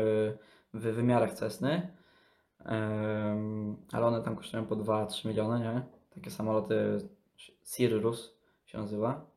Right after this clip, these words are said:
ten samolot, Cirrus S R dwa dwa, to on ma sam w sobie spadochron.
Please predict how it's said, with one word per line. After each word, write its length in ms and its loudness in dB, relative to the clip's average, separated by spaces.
ten 80 -10
samolot, 440 -4
Cirrus 340 -2
S 140 -12
R 120 -2
dwa 180 -6
dwa, 380 -2
to 460 4
on 340 6
ma 220 4
sam 240 -2
w 20 -8
sobie 200 0
spadochron. 440 -4